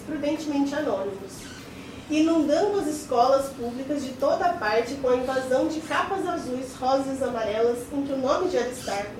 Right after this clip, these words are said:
inteiro e sonoro, oferecia-se ao pasmo venerador dos esfaimados de alfabeto com confins da pátria, dos confins da pátria.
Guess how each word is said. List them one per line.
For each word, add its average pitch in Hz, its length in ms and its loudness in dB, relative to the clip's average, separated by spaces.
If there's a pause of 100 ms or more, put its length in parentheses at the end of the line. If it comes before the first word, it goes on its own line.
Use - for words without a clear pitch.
(120)
inteiro 247 600 2
e 254 60 -8
sonoro, 220 560 -4 (400)
oferecia-se 285 920 -2
ao 240 120 0
pasmo 285 560 0
venerador 269 760 2 (340)
dos 254 200 -6 (200)
esfaimados 285 1200 2
de 254 80 -2
alfabeto 240 680 0 (100)
com 233 160 0
confins 233 480 -4
da 233 100 -2
pátria, - 540 -10
dos 226 160 -10
confins 233 400 -6
da 214 100 -6
pátria. - 480 -12